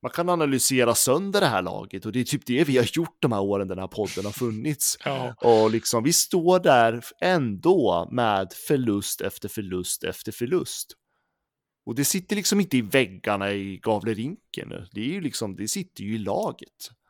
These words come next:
Speaker 2: Ja, ja. Ja, sen den här podden drog igång igen har det ju <laughs> bara gått sämre.
Speaker 1: Ja, men, ja, ja, ja, men vi har ju varit, alltså, det är ju det. Jag menar, det finns ju till och med <laughs> ni som lyssnar som kommenterar att vi alltid gnäller. Ja, men vi har ju bara förlorat.
Speaker 2: Ja,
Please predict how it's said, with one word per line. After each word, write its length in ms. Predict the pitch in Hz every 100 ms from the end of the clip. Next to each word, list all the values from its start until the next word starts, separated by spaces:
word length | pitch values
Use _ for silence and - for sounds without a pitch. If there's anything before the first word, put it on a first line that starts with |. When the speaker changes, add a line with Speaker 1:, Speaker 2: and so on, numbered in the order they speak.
| -
Speaker 2:
Ja, 400 | - 120 113 - - _ _ -
ja. 260 | 139 135 - _ _ _ _ _
Ja, 200 | - 139
sen 580 | 127 147 131 127 127 123
den 200 | 123 120
här 140 | 117 143
podden 340 | 190 143 127
drog 180 | 123 127
igång 280 | 123 117 117
igen 200 | 110 110
har 100 | 110
det 100 | 113
ju 240 | 110 107
<laughs> 60 | 120
bara 260 | 120 160
gått 260 | 127 180 -
sämre. 640 | - - 147 139 135 135 - _ _ _ _ _
Speaker 1:
Ja, 140 | 123 135
men, 140 | 143 156
ja, 280 | 196 247 165
ja, 100 | 127
ja, 80 | 113
men 140 | 131
vi 120 | 135
har 120 | 170
ju 80 | 220
varit, 220 | 208 185
alltså, 200 | 170 165
det 80 | 156
är 20 |
ju 60 | 156
det. 100 | 139 185 139 127 - - 160
Jag 60 | -
menar, 160 | 143 131
det 120 | 127
finns 240 | 180 190
ju 40 | 208
till 200 | 165 135
och 60 |
med 520 | 131 117 113 107 98 110 147
<laughs> 40 | 143
ni 120 | 131
som 200 | - 120
lyssnar 420 | 131 - - 131
som 300 | 156 196 151
kommenterar 500 | - 131 127 120 107
att 140 | 107 120
vi 40 |
alltid 260 | 110 - 104
gnäller. 440 | 110 170 208 95
Ja, 140 | 143
men 120 | 156 131
vi 80 |
har 60 | 139
ju 80 | 135
bara 280 | 147 113 107
förlorat. 540 | 117 123 156 170 - - -
Speaker 2:
Ja, 320 | 131 113